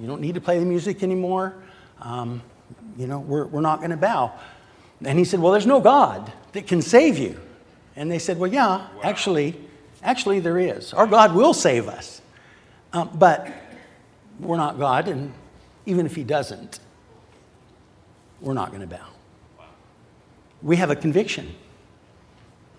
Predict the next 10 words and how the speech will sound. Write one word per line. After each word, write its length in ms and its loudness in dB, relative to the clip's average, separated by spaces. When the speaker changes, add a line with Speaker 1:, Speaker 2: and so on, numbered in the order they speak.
Speaker 1:
We 140 0
have 180 0
a 40 -6
conviction. 440 -10
And 160 -6
we're 100 0
not 180 0
gonna 140 -4
bow 340 -8
regardless 920 -4